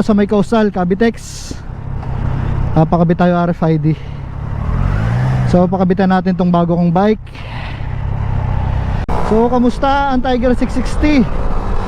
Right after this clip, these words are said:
So, ito na yung bagong bike natin, no? Ah, Tiger Sport six sixty. So, yung brand nito is Triumph, ah, British brand to. So, sunod-sunod yung naging bike natin, apat na puro Japanese bike, no? Puro Kawasaki.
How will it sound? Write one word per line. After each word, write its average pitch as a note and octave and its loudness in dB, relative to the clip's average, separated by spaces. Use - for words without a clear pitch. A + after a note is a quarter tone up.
So, A3+ 2
ito A3+ 2
na A#3+ 2
yung A#3 2
bagong A#3 2
bike A#3 2
natin, A#3 2
no? G#3+ 0
Ah, A3 2
Tiger G#3 2
Sport G#3+ 2
six G3+ 0
sixty. G#3 0
So, - 4
yung B3 4
brand C4 0
nito B3+ 0
is - 0
Triumph, A3+ 2
ah, G#3 0
British G#3+ 2
brand G#3 2
to. G#3+ 2
So, G3+ 4
sunod-sunod A3 2
yung G#3+ 2
naging G#3 2
bike G#3 0
natin, G#3+ 2
apat G3+ 0
na G3 2
puro G3 2
Japanese F#3+ 2
bike, G#3 2
no? G3 2
Puro F#3 2
Kawasaki. F3 0